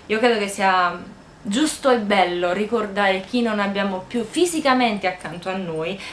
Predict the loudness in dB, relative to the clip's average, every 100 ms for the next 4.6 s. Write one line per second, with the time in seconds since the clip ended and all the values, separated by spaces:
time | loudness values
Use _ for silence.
0 | -14 -4 2 2 0 -4 -2 -2 -2 -4
1 | -6 -6 -6 -6 -4 -2 -2 -4 -6 -6
2 | -4 -6 -4 -6 -6 -6 -6 -6 -4 0
3 | 0 2 0 0 0 0 0 -2 -4 -6
4 | -6 -8 -8 -6 -6 -6